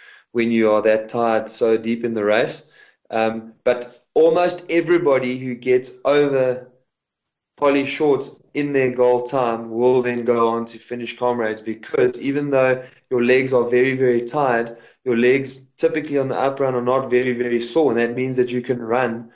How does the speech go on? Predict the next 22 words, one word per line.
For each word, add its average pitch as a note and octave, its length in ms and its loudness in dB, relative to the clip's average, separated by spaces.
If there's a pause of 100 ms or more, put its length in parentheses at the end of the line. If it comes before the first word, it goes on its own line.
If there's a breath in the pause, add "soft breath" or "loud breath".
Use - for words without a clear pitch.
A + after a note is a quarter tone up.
(160 loud breath)
most A#2 360 0
of A#2 100 -6
the A2+ 80 0
last A2 320 2
seven A2+ 320 -4
Ks, C#3 460 0 (260 loud breath)
and A#2 180 -8
that A2+ 240 0
means A#2 280 -2
that A2 200 -2
your A2 380 2
chances B2 440 -4
of G#2+ 340 -2
finishing A#2 440 -6
go A2 220 4
up, G#2+ 420 -2 (480 soft breath)
um, G#2 280 -4 (580)
exponentially A2+ 800 -2
as A2 200 0
you A2 80 -4
get G#2 220 -6
closer, G#2+ 640 0